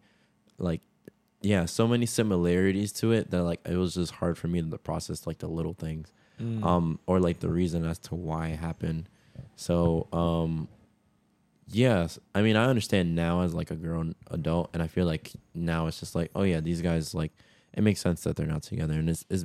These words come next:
Speaker 1: for the better 'cause now I have, like, more siblings now, or, like,
Speaker 2: Mm-hmm.
Speaker 1: I have, like,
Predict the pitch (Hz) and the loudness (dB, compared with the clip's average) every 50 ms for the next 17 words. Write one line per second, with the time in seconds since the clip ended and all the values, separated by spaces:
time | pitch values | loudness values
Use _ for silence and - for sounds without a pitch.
0 | - - - - 101 98 90 85 78 80 85 80 78 78 - - 80 80 78 85 | -6 -10 -4 0 2 2 4 4 4 4 4 4 2 0 0 -2 -4 -2 0 0
1 | 82 80 80 80 85 85 82 78 80 80 80 - _ - 85 85 85 82 82 - | 0 0 0 0 0 0 -2 -2 -2 -4 -4 -6 _ -2 0 2 2 2 0 -2
2 | - 82 78 80 80 78 78 78 73 - - - - _ _ _ _ _ _ _ | -2 -2 -2 -2 -2 -2 -4 -6 -8 -10 -16 -20 -20 _ _ _ _ _ _ _
3 | _ _ _ - - 85 85 80 80 78 78 78 80 80 80 80 80 107 101 95 | _ _ _ -6 -2 0 0 2 2 0 0 -2 -2 -2 0 0 0 0 -2 -4
4 | 95 95 98 - - 95 98 95 90 82 87 82 - | -6 -8 -8 -2 2 4 6 6 6 6 4 2 0